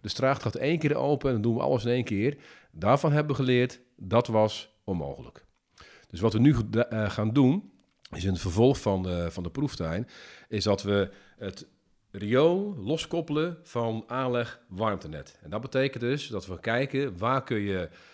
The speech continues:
het riool aanleggen en waar kun je in de proeftuin eerst het warmtenet aanleggen.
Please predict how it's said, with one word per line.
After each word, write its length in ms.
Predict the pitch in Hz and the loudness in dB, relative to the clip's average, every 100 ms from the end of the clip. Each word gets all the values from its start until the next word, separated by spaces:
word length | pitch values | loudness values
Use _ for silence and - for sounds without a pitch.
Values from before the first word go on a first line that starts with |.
| _ | _
het 180 | 95 - | -14 -8
riool 400 | 90 104 135 139 | -2 2 2 0
aanleggen 560 | 139 135 139 - 196 233 _ - | -2 -2 -2 -6 -10 -12 _ -12
en 140 | 87 | -4
waar 220 | 104 123 | 0 0
kun 160 | - 127 | 0 0
je 200 | 123 123 | 0 -2
in 120 | 117 95 | -4 -10
de 60 | |
proeftuin 600 | - 131 - 117 110 110 | -8 -10 -6 -4 -2 -4
eerst 320 | 113 107 - | -4 -6 -8
het 80 | 80 | -6
warmtenet 420 | 95 123 127 120 | 0 0 0 -6
aanleggen. 640 | - 117 113 104 - 113 | -6 -4 -4 -4 -6 -8